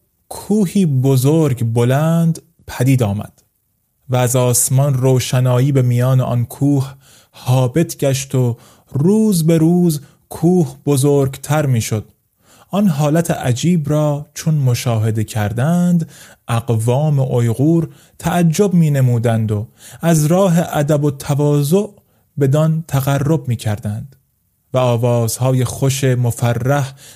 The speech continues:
مثل غنا از آن استماع می‌کردند و هر شب مقدار سی گام گرد بر گرد آن روشنایی می‌تافت.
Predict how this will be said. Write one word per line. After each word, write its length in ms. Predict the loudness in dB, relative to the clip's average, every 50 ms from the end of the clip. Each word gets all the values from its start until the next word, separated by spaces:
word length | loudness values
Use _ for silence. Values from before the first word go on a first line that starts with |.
| _ _
مثل 340 | -4 -2 -2 0 0 0 -2
غنا 600 | 0 0 -2 0 0 2 2 2 2 0 0 -2 -6 -12 -20 -20 _ _ -2
از 180 | 0 2 2
آن 220 | 2 0 0 -2 -4 -4
استماع 640 | -4 -4 -2 0 0 2 2 2 2 0 -2 -2 -2
می‌کردند 760 | -4 -2 -2 -2 -4 -4 -2 -2 -2 0 0 -2 -4 -6 -8 -14 -20 -20 -20 -8 _
و 60 | -2
هر 200 | 0 2 2 0
شب 460 | 0 -2 -4 -4 -2 -2 -2 -2 -2 -6 -8 _ _ _ -2
مقدار 720 | 0 0 0 0 0 -2 0 2 2 2 2 2 2 0
سی 480 | 0 0 0 0 0 0 0 0 0
گام 600 | 0 0 2 2 2 2 2 2 2 2 0 -2 -4 _ _ _ _ -4 0
گرد 560 | 2 2 2 4 2 2 0 -2 -4 -4 -2
بر 200 | 0 0 0 0
گرد 380 | 0 0 0 2 2 2 0 0
آن 380 | -2 0 0 2 2 2 2 0 -4 -14 _ _ _
روشنایی 800 | -4 -2 0 2 2 0 0 0 0 2 2 2 2 2 2 2
می‌تافت. 720 | 2 2 0 -2 -2 -4 -4 -4 -8 -12 -18 -20 -20 -20